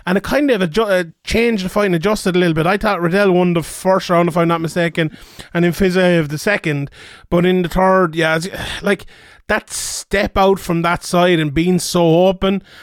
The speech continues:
against the guy who throws kicks like that, you just can't do that. Like, I, I think that was, you know,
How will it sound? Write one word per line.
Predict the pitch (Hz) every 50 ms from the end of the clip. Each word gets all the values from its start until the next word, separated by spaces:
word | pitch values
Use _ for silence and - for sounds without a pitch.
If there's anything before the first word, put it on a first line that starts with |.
| - -
against | 139 151 143 165 208 190 - - -
the | -
guy | - 185 190 202
who | 196 185 185
throws | 151 - - - 190 196 190 190 -
kicks | - - - 190 180 - - -
like | 180 170 170 -
that, | 185 156 156
you | 170 180
just | 180 240 - -
can't | - - 165 160 160 - -
do | 170 185 233
that. | 226 190 147 127 -
Like, | - 131 131 127 - -
I, | 135 139 185 196
I | - 175 185
think | 180 185 185 180
that | 185 180
was, | 180 175 170 151 - - - - - - - - - - - - -
you | 170 165
know, | 156 156 151 139 127 -